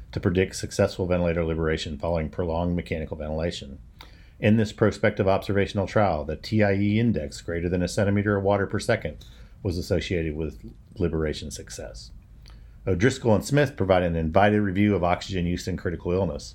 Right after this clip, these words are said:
The authors are the architects of the British Thoracic Society guidelines on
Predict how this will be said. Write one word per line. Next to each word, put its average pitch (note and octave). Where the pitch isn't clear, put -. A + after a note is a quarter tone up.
The G2
authors G2+
are F2+
the E2
architects G2+
of E2
the D#2
British F2+
Thoracic E2+
Society F#2
guidelines F2+
on D#2